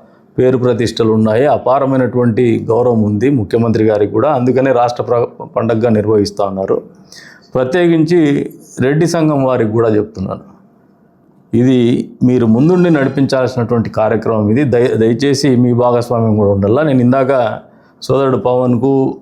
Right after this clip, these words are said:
వాళ్ళని కూడా ఇన్వైట్ చేస్తున్నా, వాళ్ళు ఏదో హిందూపూర్లో ఉన్నారంట. బహు-, బహుశా రేపు వాళ్ళు కూడా మిమ్మల్ని పత్రికా ముఖంగా కావచ్చు, వ్యక్తిగతంగా కావచ్చు, మీతో ఇంటరాక్ట్ అయ్యి మిమ్మల్ని కూడా ఆహ్వానిస్తారు.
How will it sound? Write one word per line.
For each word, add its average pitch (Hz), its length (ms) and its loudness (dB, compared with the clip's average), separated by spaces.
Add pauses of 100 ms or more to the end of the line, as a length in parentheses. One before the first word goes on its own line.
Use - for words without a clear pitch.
(160)
వాళ్ళని 120 280 0
కూడా 131 140 2
ఇన్వైట్ 120 380 2
చేస్తున్నా, 110 340 0
వాళ్ళు 117 160 0
ఏదో 117 100 0
హిందూపూర్లో 117 500 0
ఉన్నారంట. 104 340 -2
బహు-, 113 220 0
బహుశా 110 540 0 (600)
రేపు 120 200 0
వాళ్ళు 123 300 2
కూడా 135 160 0
మిమ్మల్ని 120 640 0 (1200)
పత్రికా 117 440 0
ముఖంగా 120 440 0
కావచ్చు, 113 400 0
వ్యక్తిగతంగా 113 640 0
కావచ్చు, 107 340 0
మీతో 110 180 0
ఇంటరాక్ట్ 107 420 0
అయ్యి 98 300 0 (600)
మిమ్మల్ని 110 260 2
కూడా 110 160 0
ఆహ్వానిస్తారు. 110 800 -2